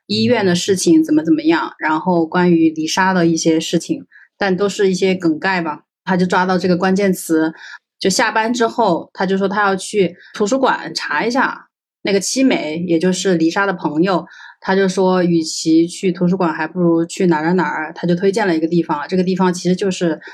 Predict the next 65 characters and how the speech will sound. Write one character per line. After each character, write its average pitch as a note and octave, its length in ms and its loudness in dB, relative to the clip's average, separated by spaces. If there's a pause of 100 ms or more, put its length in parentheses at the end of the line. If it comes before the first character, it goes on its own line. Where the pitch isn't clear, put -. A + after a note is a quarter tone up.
(140)
他， F3 360 2
应 F#3+ 120 2
该 G3 80 2
就 G3 120 0
是 F#3 40 2
他 F#3 160 0
前 F#3 160 0
男 F#3+ 140 2
友 D3 400 -4 (420)
上 F#3+ 220 0
班 F#3+ 100 2
的 G3 80 0
地 F3 140 2
方， E3+ 160 2
就 F3 80 0
是 F3 100 0
一 F3+ 40 -2
个 F#3 80 -2
报 G3 200 0
社。 F#3+ 380 -2 (260)
然 F3 140 -2
后 G3 80 -2
在 G#3 160 -4
这 G3 100 -2
儿 A3 80 0
就 F#3+ 140 -2
认 G3+ 160 0
识 F#3 200 -4
了 D#3+ 180 0
他 F3 180 -2
的 E3+ 120 0
那 F3 120 2
个 E3+ 80 2
前 E3 160 -4
男 D#3+ 100 4
友， D#3 120 0
叫 D3+ 180 -4
基 F#3+ 220 -4
田， D#3 280 -4 (400)
他 F3+ 60 -2
就 F3+ 80 4
拜 F#3 260 0
托 F3+ 220 0
他 E3 480 0
帮 F3 220 2
他 E3+ 480 0
查 C#3+ 340 -4
一 F3+ 60 2
下。 F3+ 280 -2 (360)
从 G#3 320 -2
图 B3+ 120 -2
书 D#4+ 120 4
馆 D#3+ 240 0
到 G3+ 180 0
这 G3+ 80 0
个 G#3 80 0
报 A3 180 0
社 G#3+ 220 0
之 G3+ 160 -6
间 A3 180 0
也 F#3 140 0
是 F#3 140 -4
经 A3 200 -2
历 A#3 80 2
了 F#3 280 0